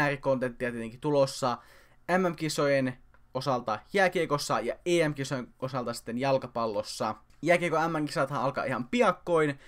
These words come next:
ja siellä siis kaikki Suomen pelit tullaan varmaan pelaamaan tälle kanavalle, ja julkaisevaan ne just siinä pelipäivänä ennen sitä oikeata peliä. Öö, ja sitten E M-kisoissa tulee kaikki pelit tälle kanavalle, eli se tulee paljon fifa-kontenttia silloin. Mun pitää katsoa vähän uudelleen sitä mun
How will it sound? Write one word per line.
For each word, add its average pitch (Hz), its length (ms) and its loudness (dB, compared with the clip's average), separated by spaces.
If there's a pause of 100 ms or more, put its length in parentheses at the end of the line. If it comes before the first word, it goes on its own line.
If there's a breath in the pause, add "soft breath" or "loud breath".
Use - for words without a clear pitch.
(160 loud breath)
ja 131 80 -4
siellä 139 260 2
siis 139 180 -2
kaikki 147 320 0
Suomen 170 320 6
pelit 135 440 0
tullaan 120 340 0
varmaan 117 260 0
pelaamaan 117 400 -2
tälle 117 200 -2
kanavalle, 113 720 -2 (420 soft breath)
ja 95 500 -2 (160)
julkaisevaan 127 480 0
ne 117 80 0
just 120 160 -2
siinä 117 160 -2
pelipäivänä 120 680 2
ennen 120 280 -2
sitä - 180 -8
oikeata 117 360 -6
peliä. 170 380 2 (640 soft breath)
Öö, 120 200 -2
ja 120 140 0
sitten 123 300 -4
E 143 200 2
M-kisoissa 127 340 -4
tulee 131 380 -4
kaikki 190 440 2
pelit 120 320 0
tälle 117 180 -2
kanavalle, 113 520 0
eli 110 160 -2
se 120 120 -6
tulee 117 280 -2
paljon 127 280 2
fifa-kontenttia 117 800 -4
silloin. 113 480 -4
Mun 123 180 -8
pitää 123 120 0
katsoa 123 300 0
vähän 123 200 -4 (100)
uudelleen 127 440 0
sitä 117 160 -4
mun 117 240 -4